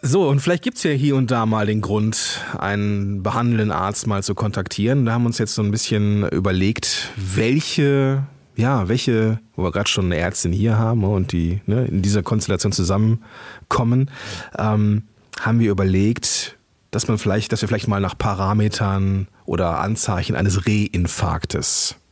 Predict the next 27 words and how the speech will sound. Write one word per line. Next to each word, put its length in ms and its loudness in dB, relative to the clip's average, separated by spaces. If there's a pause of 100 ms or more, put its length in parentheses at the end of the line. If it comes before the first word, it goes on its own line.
(220)
schauen 300 -4
kann, 280 -6
dass 180 -4
wir 100 0
dieses, 600 -2 (420)
dass 160 -4
wir 80 0
da 80 2
so 80 0
ein 60 2
bisschen 440 0
Wissen 300 2
auffrischen. 880 -2
Ne, 180 2
wir 220 0
sind 100 2
hier 200 4
in 40 2
der 80 2
Neuro-, 520 2
Neuroabteilung, 920 0 (200)
Neuroklinik, 800 0
Neurozentrum 720 0 (500)
und 600 -2 (340)
da 500 -6
ist 180 -2
es 360 -2